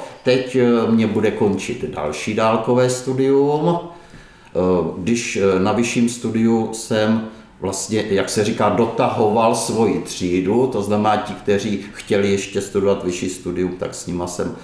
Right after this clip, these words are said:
dotáhl, eh, to vyšší studium. No a pak už teda, to je všechno to denní studium, kde mě vlastně při příchodu na školu, dalo by se říct, hodili rovnou do vody a jenom jsem se rozkoukal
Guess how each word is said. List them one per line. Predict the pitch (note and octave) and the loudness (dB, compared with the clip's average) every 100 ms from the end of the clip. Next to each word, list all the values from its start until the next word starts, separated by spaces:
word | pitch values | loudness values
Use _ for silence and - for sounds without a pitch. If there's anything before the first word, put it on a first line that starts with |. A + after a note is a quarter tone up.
| - - - | -18 -20 -6
dotáhl, | F#2+ F#2 F#2+ F#2+ F#2+ | -4 -2 0 0 0
eh, | - - - - D#2+ D#2 D2+ | -6 -14 -20 -6 0 0 0
to | - - - | -4 -6 -4
vyšší | F2 - A#2+ | -6 -4 -4
studium. | A2+ - A#2+ B2 B2+ B2+ C3 C3+ - - | -4 -4 -2 2 4 4 2 0 -4 -4
No | C#3+ C#3+ | 0 0
a | B2 | 0
pak | C3+ C3 | -2 0
už | C#3+ C3+ - | -2 -2 0
teda, | B2 B2 A#2+ - | 0 2 0 -2
to | A#2+ | -2
je | A2 | -2
všechno | - A2 - A#2+ | -2 -4 0 0
to | A#2 | 2
denní | G2+ G#2 G#2+ | 2 2 2
studium, | F#2+ - G#2 G2+ A2 A2+ | -2 -4 -2 0 2 4
kde | G#2+ A2+ G#2+ - - | 4 2 0 -4 -4
mě | G#2+ G#2 | -2 0
vlastně | G#2 G#2 - A2+ | 0 0 -2 -2
při | - - G2 - - - - | -2 -4 -6 -10 -20 -20 -18
příchodu | - F#2+ - G2+ G2+ | -8 -8 -4 -2 -2
na | F2+ | -2
školu, | F2+ - G2+ G#2 G#2 - - - - - - - | -6 -2 2 2 0 -6 -18 -20 -20 -20 -18 -4
dalo | G2+ A#2 | 0 2
by | G#2+ | 2
se | - | 0
říct, | A#2 A2+ - G#2 | 0 0 -4 -2
hodili | C#3+ D3 B2+ | 0 2 2
rovnou | G2+ F2+ D2 | 2 0 -2
do | G#2+ | 0
vody | C#3 C#3+ C#3 C#3 - - - - - - | 2 4 2 2 -4 -18 -20 -20 -20 -6
a | G2 G#2 G2+ - - | 0 2 2 0 0
jenom | A#2 A#2 | 2 2
jsem | B2 A#2 | 0 0
se | G2+ | 0
rozkoukal | E2+ A#2 - C#3 C#3 C#3+ C#3 - | -2 -2 2 2 2 0 0 -4